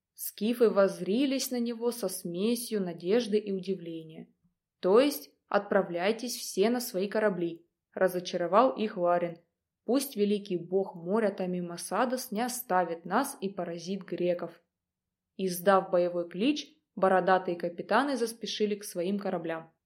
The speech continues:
Спустя несколько часов плавания под парусами они прибыли на место. Херсонес приближался. Вот показались его стены — над которыми уже поднималось несколько столбов чёрного дыма, а в море им так и не встретилось ни одного корабля.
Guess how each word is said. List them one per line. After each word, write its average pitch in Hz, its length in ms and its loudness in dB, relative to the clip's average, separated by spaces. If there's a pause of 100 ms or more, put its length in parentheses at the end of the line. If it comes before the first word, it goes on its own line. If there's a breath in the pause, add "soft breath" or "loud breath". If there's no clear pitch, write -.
(100)
Спустя 208 500 2
несколько 202 480 2
часов 202 520 -2
плавания 240 520 2
под 185 260 -6
парусами 214 760 -2
они 185 320 0
прибыли 202 500 0
на 196 140 0
место. 175 460 -8 (380)
Херсонес 196 600 0
приближался. 180 800 -4 (460)
Вот 190 340 4
показались 233 640 4
его 180 180 -4
стены — 240 540 0 (280)
над 214 160 0
которыми 214 540 4
уже 190 280 0
поднималось 196 760 0
несколько 196 500 -2
столбов 185 540 -2
чёрного 185 520 0
дыма, 175 440 -2 (260)
а 190 140 6
в 170 120 -6
море 220 380 2
им 208 320 -2
так 285 340 2
и 226 100 -2
не 226 120 0
встретилось 202 720 -2
ни 220 180 -2
одного 180 440 -4
корабля. 165 520 -4